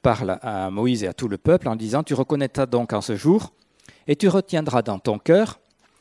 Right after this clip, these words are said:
que l'Éternel est Dieu dans les cieux, là-haut, et sur terre, ici-bas, et qu'il n'y en a pas d'autre. »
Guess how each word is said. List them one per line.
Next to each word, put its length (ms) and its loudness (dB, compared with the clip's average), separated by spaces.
que 80 2
l'Éternel 680 2
est 80 0
Dieu 380 2
dans 200 -2
les 120 0
cieux, 420 2
là-haut, 440 2
et 60 4
sur 180 -2
terre, 440 -4
ici-bas, 540 -8
et 80 -2
qu'il 140 -8
n'y 80 -8
en 40 -10
a 60 -4
pas 140 -8
d'autre. » 360 -12